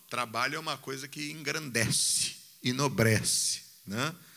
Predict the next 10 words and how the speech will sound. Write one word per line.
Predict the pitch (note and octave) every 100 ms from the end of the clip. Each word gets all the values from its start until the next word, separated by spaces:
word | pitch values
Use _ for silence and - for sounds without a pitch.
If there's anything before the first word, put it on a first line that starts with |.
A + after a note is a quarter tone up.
| - - -
Trabalho | A#2 A2+ A#2 C3
é | B2+
algo | C#3+ C#3
que | -
tá | - C#3
inerente | D3+ D#3+ A#2+ C#3+ D3 -
à | G#2
vida | G2+ A#2+ A2+
cristã. | A#2 A2+ - - G#2+ - - - - - -
Então, | C3+ C3+ E3+ G#3